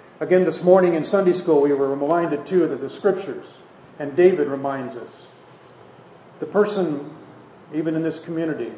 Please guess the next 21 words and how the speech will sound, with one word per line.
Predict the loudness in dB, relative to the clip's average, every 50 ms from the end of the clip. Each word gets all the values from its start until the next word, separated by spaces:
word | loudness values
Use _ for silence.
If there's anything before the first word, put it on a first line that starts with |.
| -14 -10 -6
the | -4 -2
unsaved, | -2 -2 -2 -4 -2 0 2 2 2 0 -2 -8 -12 -18 -20 -20 -20 -20 -20 -20 -20 -20 -20 -20 -20 -20 -20 -20 -20 -20 -20 -20 -20 -12 -6
for | -4 0
them | 2 2 2 2
the | 2 2
world | 2 4 4 4 4 4 2 -2
is | -4 -4
physical, | -4 -4 -4 -4 -6 -4 -4 -4 -4 -6 -10 -18 -20 -20
it's | -14 -8
biological. | -4 -2 0 0 2 2 2 2 0 0 -4 -6 -6 -6 -8 -8 -14 -20 -20 -20 -20 -20 -20 _ _ _ _ _ _ _ _ _ -20 -20 -20 _ _ _
That's | 0 0 0 0 0
it. | -2 -2 -2 -4 -10 -16 -20 -20 -20 -20 -20 _ _ -20 _ _ _ _ _ -20 _ _ -16
It's | -14 -10
like, | -6 -6 -6 -6 -10 -14 -20 -18 -6 0
there | 2 4 4 4
it | 4
is. | 2 0 -2 -6 -10 -16 -20 -20 -20 -20 -20 -20 -20 -20 -20 -20 -20 -20 -20 -20 -20 -20 _ _ -20 -20 -20 -20 -20 -20 -20 -14 -10
We, | -8 -8
there's | -8 -8 -6 -6 -6 -6 -2
no | 0 2 2 2
room | 2 2 0 0 0 -2 -4 -8